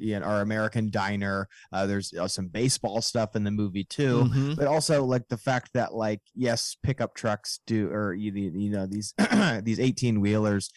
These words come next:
Speaker 1: they do exist in other countries, obviously, but very predominant in America for sure.
Speaker 2: Mm-hmm.
Speaker 1: Uh, America covered with highways and interstates and all that kind of stuff. Uh, you know, go on any freeway and you're gonna see, uh, you know,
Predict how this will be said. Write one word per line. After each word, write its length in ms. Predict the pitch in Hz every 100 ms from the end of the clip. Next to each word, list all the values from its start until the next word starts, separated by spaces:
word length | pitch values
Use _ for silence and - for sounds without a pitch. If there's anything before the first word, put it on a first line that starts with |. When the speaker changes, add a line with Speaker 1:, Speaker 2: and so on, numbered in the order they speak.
| - -
Speaker 1:
they 100 | 247
do 160 | 220
exist 460 | 175 123 113 110 -
in 80 | 104
other 180 | 95 92
countries, 380 | 117 113 95
obviously, 560 | 95 90 95 - 98 87
but 180 | 95 113 110
very 300 | 131 123 117
predominant 680 | 107 117 95 95 92 98 92 -
in 300 | 98 92 71
America 560 | 90 87 90 107 113
for 160 | - 98
sure. 420 | - 110 107 110 143
Speaker 2:
Mm-hmm. 280 | 131 120 117
Speaker 1:
Uh, 340 | 92 80 78
America 720 | 104 101 95 95 - 90 90 -
covered 480 | - - 117 113 101
with 160 | 101 92
highways 640 | 101 98 95 95 95 92
and 100 | 98
interstates 560 | 95 92 - 90 87 98
and 80 |
all 100 | 90 87
that 160 | - -
kind 140 | 85
of 60 | 87
stuff. 360 | - 82 80 -
Uh, 280 | 85 69 65
you 140 | 92 90
know, 100 | 73 - - -
go 140 | 123
on 140 | 123 120
any 180 | 113 104
freeway 480 | - 107 95 90
and 100 | 87
you're 120 | 92 90
gonna 160 | 90
see, 480 | - 98 92 87 80
uh, 360 | 87 85 80 71 -
you 140 | 90
know, 160 | 76